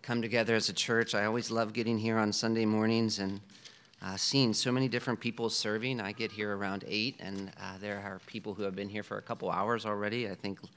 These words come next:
Isaiah has been doing that for months now. So grateful to have Isaiah and his family back, uh, and to partner with, uh, the elders and ministry pastors here, and also thankful for those of you who are setting up chairs and doing so much. Really, really grateful.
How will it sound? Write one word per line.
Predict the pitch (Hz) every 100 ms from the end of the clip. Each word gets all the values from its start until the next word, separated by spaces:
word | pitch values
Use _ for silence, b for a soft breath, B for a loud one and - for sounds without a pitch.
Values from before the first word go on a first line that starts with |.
| B B B B
Isaiah | 98 87 98 101 107
has | 104 90
been | 98 95
doing | 98 101
that | 101 101
for | - 95
months | 98 107 120 110
now. | 104 101 107
So | - 101
grateful | 98 98 98 - 101 - B B B B
to | -
have | 92
Isaiah | 98 95 104 104
and | 101
his | 95
family | - 101 104 95
back, | 98 101 107 - 92
uh, | 87 78 -
and | 92
to | -
partner | 107 95 104 98
with, | 101 90 - b b b b b
uh, | - 101
the | 113
elders | 113 120 156 131
and | 107
ministry | 113 139 - 156
pastors | - 104 131 139 135
here, | - 139 139 147
and | 135 113
also | 117 117 120 117
thankful | 113 113 - 120
for | - 110
those | 104 113 113
of | 98
you | 113 117
who | 110
are | 98
setting | 101 - 117 123
up | 110
chairs | - 113 113 117 107
and | 98
doing | 113 113
so | 101 - 120
much. | 110 110 -
Really, | 107 107 110
really | 107 107
grateful. | 104 104 104 - 104